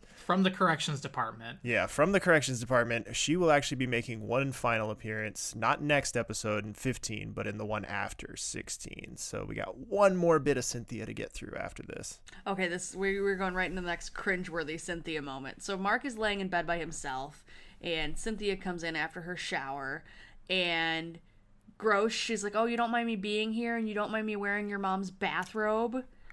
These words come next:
Speaker 2: <laughs>
Speaker 3: Ugh, ugh, just, no. I don't know why that just
Speaker 2: Paging Doctor
Speaker 3: Rub-
Speaker 2: Oedip-, Oedipus.
Speaker 3: that just rubbed me so the wrong way.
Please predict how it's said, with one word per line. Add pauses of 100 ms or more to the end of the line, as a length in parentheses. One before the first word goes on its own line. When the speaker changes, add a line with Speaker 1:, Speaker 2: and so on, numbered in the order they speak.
(580)
Speaker 2:
<laughs>
Speaker 3:
Ugh, (100)
ugh,
just, (240)
no. (420)
I
don't
know
why
that
just (680)
Speaker 2:
Paging
Doctor
Speaker 3:
Rub-
Speaker 2:
Oedip-, (100)
Oedipus. (420)
Speaker 3:
that
just
rubbed
me
so
the
wrong
way.